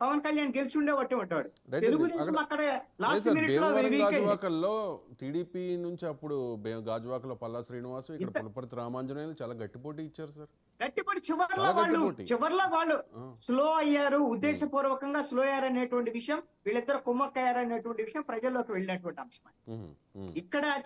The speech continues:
Speaker 1: చాలా కీలకంగా ఒక క్లారిటీ లేనటువంటి పరిస్థితుల్లో ఏ ఇప్పుడు పవన్ కళ్యాణ్కి రాజకీయాల మీద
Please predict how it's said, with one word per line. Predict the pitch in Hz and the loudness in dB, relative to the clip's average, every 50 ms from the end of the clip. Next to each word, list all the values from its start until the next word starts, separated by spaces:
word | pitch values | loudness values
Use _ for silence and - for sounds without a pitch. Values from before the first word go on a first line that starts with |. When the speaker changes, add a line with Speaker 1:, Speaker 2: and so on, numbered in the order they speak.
| - | -2
Speaker 1:
చాలా | 214 190 240 262 269 285 294 285 285 | 0 0 2 2 2 2 0 0 0
కీలకంగా | - 247 254 254 254 254 247 233 233 277 | 0 0 0 0 0 -2 -2 0 0 2
ఒక | 269 262 240 247 | 2 0 0 -2
క్లారిటీ | 233 - _ - 220 233 240 254 269 285 285 285 294 269 | -4 -6 _ -2 0 0 0 0 0 0 0 0 0 2
లేనటువంటి | 240 240 247 240 240 233 233 240 214 214 | 2 2 2 2 0 0 0 -2 -2 0
పరిస్థితుల్లో | 220 214 202 196 - 202 185 185 185 190 190 233 277 320 311 - _ _ _ _ _ _ _ _ - | -2 -2 -2 -2 -6 -8 -6 -4 -2 -2 2 2 2 2 0 -2 _ _ _ _ _ _ _ _ 0
ఏ | 220 302 349 | 2 2 2
ఇప్పుడు | 294 - - - 269 254 | 0 -4 -4 -2 -2 -2
పవన్ | - - 214 208 220 269 311 330 | 0 0 -2 0 0 0 -2 -2
కళ్యాణ్కి | - 311 302 294 294 285 285 285 - - 262 262 | -2 0 2 2 2 2 0 -2 -2 -2 -2 0
రాజకీయాల | 226 214 220 254 262 302 302 - 302 302 285 285 | 0 0 0 0 0 -2 -2 0 0 0 0 0
మీద | 277 269 269 262 | 0 0 0 0